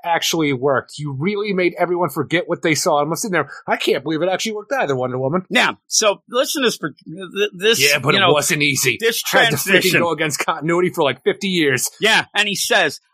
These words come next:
Speaker 2: "I don't like to do that with one person." Well, you can't, let alone a whole plane full, which you can't. But then he says, you know, "But sometimes you have to erase some things sometimes if you're laying low." So then Wonder Woman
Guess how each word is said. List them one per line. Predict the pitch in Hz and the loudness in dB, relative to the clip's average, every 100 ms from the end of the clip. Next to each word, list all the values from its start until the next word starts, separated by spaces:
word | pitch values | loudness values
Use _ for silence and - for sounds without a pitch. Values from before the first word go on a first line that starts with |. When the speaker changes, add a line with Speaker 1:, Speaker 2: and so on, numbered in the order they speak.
| _ | _
Speaker 2:
"I | 185 | 0
don't | 220 254 214 | 2 0 0
like | 196 165 | -2 0
to | 170 | -2
do | 160 151 | 0 0
that | 143 | 0
with | 127 110 | -2 -4
one | 123 233 277 | 0 0 0
person." | - 110 - 160 | 0 0 0 -6
Well, | 147 120 | -2 -2
you | 98 - | -4 -6
can't, | 165 139 123 _ _ _ | -2 -2 -2 _ _ _
let | 135 190 | -2 0
alone | 196 165 170 | 0 0 0
a | 151 | 0
whole | 131 143 | 0 -2
plane | - 180 180 | -2 -2 -2
full, | - 110 92 | -4 -6 -4
which | 120 - | -8 -10
you | 117 - | -16 -8
can't. | 180 123 - | -2 -2 -2
But | - - | -10 0
then | 196 302 | 2 2
he | 302 202 165 | -2 -4 -6
says, | - 151 120 123 - _ _ _ | 0 2 2 0 -8 _ _ _
you | 156 | -2
know, | 180 | -2
"But | 165 151 | 0 -4
sometimes | - 196 202 190 185 185 | -4 -4 -2 -2 -2 -2
you | 165 | -4
have | 151 151 | -2 -2
to | 160 | -2
erase | 143 127 135 139 - | -4 -4 -6 -6 -8
some | 135 | -8
things | - 135 123 | -4 -4 -4
sometimes | - 127 - 127 - | -4 -4 -2 -4 -4
if | 104 | -6
you're | 120 | -6
laying | 113 127 180 | -4 -4 -2
low." | 294 214 - _ _ _ | 0 -2 -6 _ _ _
So | - 208 | -8 -2
then | 226 214 | -2 0
Wonder | 285 427 427 | -2 0 -2
Woman | 370 254 | 0 -2